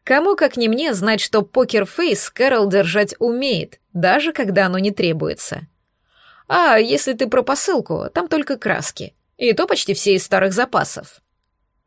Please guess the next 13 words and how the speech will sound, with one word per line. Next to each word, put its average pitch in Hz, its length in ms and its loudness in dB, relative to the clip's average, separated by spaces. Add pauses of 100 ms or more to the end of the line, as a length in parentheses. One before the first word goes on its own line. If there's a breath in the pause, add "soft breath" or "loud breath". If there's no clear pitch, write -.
(540)
«М-м-м», 202 1040 -2 (220)
выдала 190 440 4
я 302 200 0
нечто 240 480 -2 (200 loud breath)
нечленораздельное, 202 1120 0
потирая 202 440 0
в 214 60 -14
предвкушении 180 720 -2
руки. 190 520 -2 (600 loud breath)
Больше, 370 640 2 (240)
чем 208 260 2
писать 220 400 -2
книги 180 600 -2